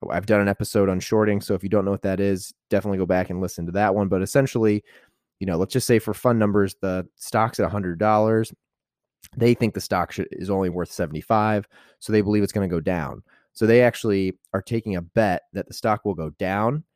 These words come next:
in hopes that it will decline. And they'll make,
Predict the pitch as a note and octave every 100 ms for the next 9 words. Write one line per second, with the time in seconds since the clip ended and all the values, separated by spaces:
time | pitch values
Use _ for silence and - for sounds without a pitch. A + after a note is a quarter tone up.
0 | _ _ - G#2 - B2 - G2+ F#2 G2
1 | G#2 F#2 F2+ C#3 C#3 F2+ F#2 - F#2 F2+
2 | F#2 F#2 -